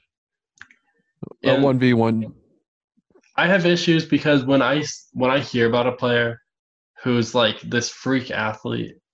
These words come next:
Speaker 2: who doesn't necessarily try that hard and who takes off plays all the time and doesn't necessarily have discipline, I get a little sketched out.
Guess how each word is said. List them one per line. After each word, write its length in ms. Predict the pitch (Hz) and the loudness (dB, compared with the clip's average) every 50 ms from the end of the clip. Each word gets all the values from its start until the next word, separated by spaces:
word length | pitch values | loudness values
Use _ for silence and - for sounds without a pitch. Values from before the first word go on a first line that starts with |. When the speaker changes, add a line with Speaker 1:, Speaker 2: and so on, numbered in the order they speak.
| _ _ _ _ _ | _ _ _ _ _
Speaker 2:
who 300 | - 127 123 117 113 107 | 0 2 2 2 2 2
doesn't 360 | 110 120 117 113 127 127 101 | 0 -2 -2 0 -2 -2 -2
necessarily 640 | 113 117 - - 123 - - 117 113 113 107 104 98 | -2 -4 -4 -6 -8 -6 -4 -4 -4 -4 -4 -6 -6
try 480 | - - - - - 104 92 92 98 104 | -8 -10 -10 -6 -4 -4 -2 -2 -2 -2
that 260 | - 113 110 110 110 | -2 -2 -4 -4 -4
hard 360 | 110 120 120 117 117 117 117 - _ _ _ _ _ _ _ _ _ | -2 -2 0 0 0 -2 -2 -6 _ _ _ _ _ _ _ _ _
and 100 | - 113 117 | -4 -2 -2
who 120 | 117 113 | -2 -2
takes 300 | 113 - 117 117 - - | -2 -2 -4 -4 -2 -2
off 280 | 113 110 107 - - - | -2 -2 -2 -4 -8 -8
plays 300 | - 110 107 107 107 104 | -6 -4 -4 -2 -2 -2
all 120 | 113 107 | -2 -2
the 100 | 107 104 | -2 -6
time 340 | - - 104 101 101 101 104 | -8 -6 -4 -4 -2 -4 -6
and 80 | 104 101 | -6 -8
doesn't 180 | 113 110 110 104 | -6 -6 -6 -6
necessarily 320 | 107 101 - 117 110 107 | -6 -8 -8 -6 -6 -6
have 160 | 107 107 95 - _ | -6 -6 -8 -10 _
discipline, 460 | - 107 - - 110 - - 113 110 - | -12 -10 -8 -10 -10 -8 -6 -6 -6 -6
I 160 | - 107 113 | -4 -6 -4
get 160 | 110 120 110 | -4 -4 -4
a 40 | - | -4
little 180 | 110 113 95 95 | -6 -6 -8 -8
sketched 460 | - - - 85 - - - - - | -10 -10 -10 -10 -10 -10 -14 -16 -14
out. 160 | 67 - - | -14 -14 -16